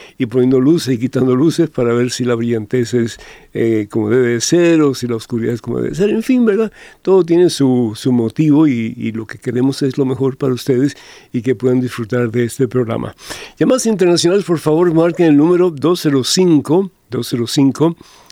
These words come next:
dos siete uno, dos nueve ocho cinco. Repito, dos cero cinco, dos siete uno, dos nueve ocho cinco. Estamos en vivo y en directo en este su programa,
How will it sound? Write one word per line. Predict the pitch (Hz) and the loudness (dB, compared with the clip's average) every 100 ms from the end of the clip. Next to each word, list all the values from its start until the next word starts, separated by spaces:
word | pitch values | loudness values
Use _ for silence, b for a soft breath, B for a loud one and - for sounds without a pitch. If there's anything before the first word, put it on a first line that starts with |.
| _ | _
dos | 131 160 | -2 -2
siete | - 147 - 120 | 0 -2 0 2
uno, | 147 196 175 170 175 | 2 4 2 0 -4
dos | 151 120 156 143 | -4 -2 -2 0
nueve | 135 135 131 143 | 0 2 2 0
ocho | 135 127 120 120 | -2 -2 -2 -4
cinco. | 117 - 123 110 110 | -2 -2 -2 -4 -8
Repito, | 113 135 135 143 - B B B - | -6 -4 0 -2 -2 B B B -2
dos | 160 - | 0 2
cero | 147 123 | 0 0
cinco, | - 214 214 185 | 0 0 2 0
dos | 151 147 | 2 0
siete | - 139 135 | 0 0 2
uno, | 123 165 165 156 B B B | 2 2 0 -4 B B B
dos | 127 143 - | -2 -2 0
nueve | 131 131 131 131 - | 0 2 2 0 0
ocho | 131 - 127 113 | -2 0 -4 -4
cinco. | - 131 117 - 117 | -4 -2 -2 -6 -10
Estamos | - 131 135 - B B - | -2 0 0 -2 B B -8
en | 120 110 | -4 -2
vivo | 120 170 175 | -2 0 2
y | 139 | 2
en | 127 | 0
directo | 113 143 143 127 | 2 0 0 0
en | 127 | 0
este | 135 - | 0 -2
su | 131 143 | -2 -2
programa, | 120 123 127 139 147 | -2 -2 0 0 0